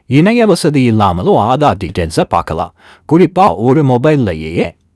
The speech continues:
அஞ்சு பேருடைய ஆதார் கணக்குகளை சேர்க்கலாம். உதாரணத்துக்கு உங்களுடைய அப்பா, அம்மா, நீங்க, உங்களுடைய குழந்தைகள் அவங்களுடைய கணக்குகளையும் சேர்க்க முடியும். கூடவே எந்த தகவலை எப்ப ஷேர் செஞ்சீங்க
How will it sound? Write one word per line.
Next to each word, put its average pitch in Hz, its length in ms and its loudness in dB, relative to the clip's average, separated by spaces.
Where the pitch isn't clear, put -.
அஞ்சு 185 400 2
பேருடைய 127 440 0
ஆதார் 101 380 0
கணக்குகளை 90 540 -4
சேர்க்கலாம். 82 420 -2
உதாரணத்துக்கு 104 720 0
உங்களுடைய 87 420 -2
அப்பா, 85 500 -2
அம்மா, 87 460 0
நீங்க, 107 560 2
உங்களுடைய 92 420 0
குழந்தைகள் 135 640 2
அவங்களுடைய 101 400 0
கணக்குகளையும் 92 640 -4
சேர்க்க 90 200 -4
முடியும். 80 340 -14
கூடவே 180 680 2
எந்த 185 420 2
தகவலை 113 400 0
எப்ப 123 300 -2
ஷேர் 127 200 0
செஞ்சீங்க 117 520 0